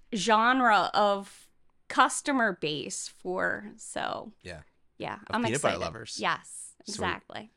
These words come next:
Speaker 2: That's awesome.
Speaker 1: Exactly.
Speaker 2: A lot of good,
Speaker 1: Yeah. Yeah.
Speaker 2: huge events. It's gonna be
Speaker 1: Yeah.
Speaker 2: awesome.
Speaker 1: I, uh, my, my, my joy and thrill in life is taking you from comfortable to uncomfortable.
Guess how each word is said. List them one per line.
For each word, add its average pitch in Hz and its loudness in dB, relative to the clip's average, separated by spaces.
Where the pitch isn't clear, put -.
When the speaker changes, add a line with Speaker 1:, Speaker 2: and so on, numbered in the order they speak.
Speaker 2:
That's 101 -6
awesome. 92 -4
Speaker 1:
Exactly. - -14
Speaker 2:
A - -14
lot 98 -2
of 98 -10
good, 104 -6
Speaker 1:
Yeah. 240 -4
Yeah. 277 0
Speaker 2:
huge 104 -2
events. 113 -2
It's - -14
gonna 104 -2
be 104 0
Speaker 1:
Yeah. 98 4
Speaker 2:
awesome. 104 0
Speaker 1:
I, 214 -4
uh, 180 -4
my, 208 0
my, 214 0
my 214 0
joy 285 2
and 226 -2
thrill 226 0
in 233 0
life 180 -2
is 180 0
taking 190 -2
you 208 -2
from 196 -2
comfortable 233 0
to 214 -4
uncomfortable. 175 -2